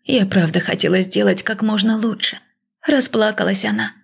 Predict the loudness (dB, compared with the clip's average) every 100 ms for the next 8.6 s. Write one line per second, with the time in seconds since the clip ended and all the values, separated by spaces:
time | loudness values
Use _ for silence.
0 | _ _ -2 0 0 0 0 2 2 2
1 | 2 0 0 -2 0 2 4 4 2 0
2 | -4 -4 -6 -6 -12 _ 0 2 4 2
3 | 2 2 2 2 2 2 2 4 6 6
4 | 6 4 2 0 0 0 0 0 0 -4
5 | -8 _ _ -2 0 2 0 -2 -2 0
6 | 0 0 0 0 0 -2 -6 -12 _ _
7 | _ 2 4 6 2 2 0 0 2 2
8 | 2 0 4 4 4 -2